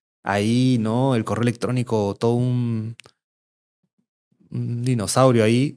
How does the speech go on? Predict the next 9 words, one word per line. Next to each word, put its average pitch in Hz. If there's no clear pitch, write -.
Y 110
ahora 120
ya 120
compras, 104
este, 90
Gmail 147
o 104
Microsoft, 131
¿no? 135